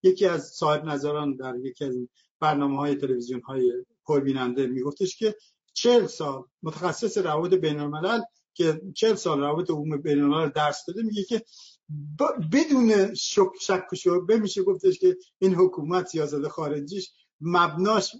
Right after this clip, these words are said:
منافع ملی کشور نیست. یعنی اینو ساده می‌شه گفت، علمی هم می‌شه گفت. حالا آقای، اه، اه، قربانی، من سوال من اینه، مبنای اینا خودشون هم می‌گن در قانون اساسی هم هست که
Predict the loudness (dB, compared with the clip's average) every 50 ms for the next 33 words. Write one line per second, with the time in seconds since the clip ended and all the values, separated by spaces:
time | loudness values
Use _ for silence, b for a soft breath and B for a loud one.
0 | _ _ -6 -4 -2 -2 -2 -2 -2 -2 -2 0 0 0 -2 0 -2 -4 -4 -4
1 | -6 -10 -8 -4 -2 -2 0 0 0 0 0 2 2 0 0 -2 -8 _ _ _
2 | _ _ _ _ -6 -2 0 0 0 0 0 0 2 2 2 0 -2 2 2 4
3 | 4 4 4 4 4 4 4 4 2 0 4 6 4 4 4 0 _ _ _ 0
4 | 4 6 6 6 6 4 2 0 0 -2 -8 -10 -10 -10 -10 -10 _ _ -20 -20
5 | _ _ _ _ b b b b b b -4 -2 0 2 2 4 4 4 4 4
6 | 4 4 2 2 -2 -8 _ _ _ -14 -14 -12 -12 -14 -16 -18 _ _ -18 -14
7 | -12 -12 -12 -14 -16 _ _ -20 _ _ _ _ _ -14 -12 -12 -10 -12 -14 -8
8 | -2 0 0 0 0 -2 -4 -2 0 0 0 0 2 2 2 4 2 2 2 2
9 | 2 2 0 -2 -6 _ B B B B B B _ _ -12 -12 -12 -12 -14 -6
10 | 0 4 4 4 4 2 0 0 0 0 0 0 0 -2 0 2 0 0 0 0
11 | 0 0 2 2 2 2 2 0 2 4 2 2 2 2 2 2 4 4 4 2
12 | 0 0 0 -2 -2 2 0 0 0 0 -6 -8 -14 -18 -20 _ _